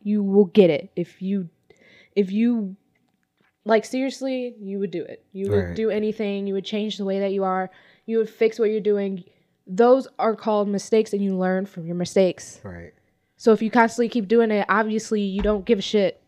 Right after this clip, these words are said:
Speaker 1: <laughs>
Speaker 2: Yeah, no, like, truly, like, I, I believe that you'll get there. Like, for me personally, I don't know if this is,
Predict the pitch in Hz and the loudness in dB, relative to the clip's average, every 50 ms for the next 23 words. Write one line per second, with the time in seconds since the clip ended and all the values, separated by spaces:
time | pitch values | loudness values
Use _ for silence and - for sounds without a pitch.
0 | _ _ _ _ _ _ _ - 294 - - - - - - - - - - 349 | _ _ _ _ _ _ _ 2 2 2 2 -2 -6 -12 -16 -20 -20 -6 -2 -2
1 | 330 - _ _ - 107 104 185 185 95 98 104 98 113 120 117 110 110 113 110 | -2 -2 _ _ -14 -14 -12 -12 -12 -14 -16 -16 -10 -8 -8 -6 -6 -6 -8 -10
2 | 104 _ _ - 139 135 127 120 113 107 110 107 - 117 120 - - _ - 123 | -10 _ _ -8 -6 -6 -4 -4 -6 -6 -8 -8 -8 -8 -8 -8 -10 _ -6 -6
3 | 143 139 135 131 127 127 117 107 113 107 101 110 110 107 98 90 104 98 - _ | -4 -4 -4 -4 -4 -4 -4 -6 -6 -8 -6 -8 -8 -8 -8 -8 -12 -12 -12 _
4 | - 101 101 101 104 110 117 - 107 107 95 _ - 107 104 110 113 110 - - | -12 -10 -10 -10 -10 -10 -12 -14 -16 -16 -16 _ -14 -12 -10 -8 -10 -10 -10 -10
5 | 113 107 107 104 - - 113 113 113 113 113 117 117 - 101 101 107 104 104 101 | -8 -8 -8 -10 -12 -12 -12 -10 -10 -8 -10 -10 -12 -12 -12 -12 -12 -10 -10 -10
6 | 98 98 92 - 98 98 - - 101 101 98 | -12 -12 -12 -14 -16 -16 -14 -12 -12 -14 -14